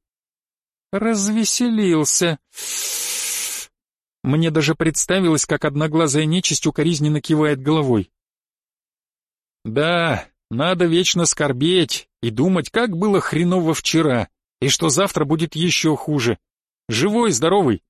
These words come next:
уже замечательно». «Зная тебя, это... ненадолго». Вот что за человек,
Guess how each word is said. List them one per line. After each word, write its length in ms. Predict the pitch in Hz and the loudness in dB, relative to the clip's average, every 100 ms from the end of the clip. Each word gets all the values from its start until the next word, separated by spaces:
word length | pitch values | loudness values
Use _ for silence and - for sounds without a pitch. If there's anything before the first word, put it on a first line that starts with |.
| _ | _
уже 220 | 143 143 | -4 0
замечательно». 720 | 180 175 151 160 143 139 127 - _ _ _ _ _ _ _ _ _ | 0 0 0 0 0 0 0 -4 _ _ _ _ _ _ _ _ _
«Зная 600 | - 160 180 214 240 240 233 | -6 -2 0 2 2 2 0
тебя, 640 | 220 180 190 202 208 185 _ | -2 0 0 2 0 -2 _
это... 720 | - 180 214 - 208 208 208 - - - - - - - - - - - - | -2 0 0 0 0 0 0 -4 -10 -10 -8 -6 -6 -6 -8 -8 -10 -12 -6
ненадолго». 1040 | 185 202 208 214 180 180 185 196 170 104 - _ _ _ _ _ _ _ | -2 0 2 2 2 4 4 2 0 0 -6 _ _ _ _ _ _ _
Вот 160 | 117 120 | -2 0
что 300 | - - 214 | 0 -2 0
за 140 | 190 | 0
человек, 600 | - - 196 190 185 - | 0 0 2 2 0 -2